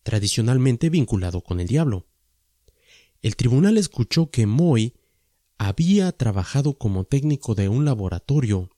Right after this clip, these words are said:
hasta que, por alguna razón, había caído en depresión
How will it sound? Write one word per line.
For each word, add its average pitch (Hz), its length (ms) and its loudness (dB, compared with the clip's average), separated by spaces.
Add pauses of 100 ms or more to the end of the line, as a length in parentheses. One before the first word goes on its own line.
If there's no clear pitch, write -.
(320)
hasta 104 300 -6
que, - 500 -4
por 95 180 -2
alguna 110 360 0
razón, 156 500 0 (300)
había 104 320 0
caído 127 340 0
en 127 60 0
depresión 127 680 -2